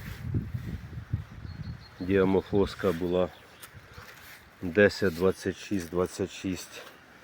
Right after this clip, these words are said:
Норма висіву тут за п'ятдесят п'ять тисяч.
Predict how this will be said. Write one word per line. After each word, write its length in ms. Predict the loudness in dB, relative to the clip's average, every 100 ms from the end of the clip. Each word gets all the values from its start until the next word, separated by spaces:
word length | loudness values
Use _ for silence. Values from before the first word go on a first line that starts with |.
| -20 -20 -20 -20 -6
Норма 400 | 2 4 6 6
висіву 500 | 6 4 2 0 0
тут 240 | 0 -2 0
за 200 | 2 2
п'ятдесят 500 | 2 -2 0 0 -2 0
п'ять 160 | -2 -2
тисяч. 360 | -2 -2 -2 -4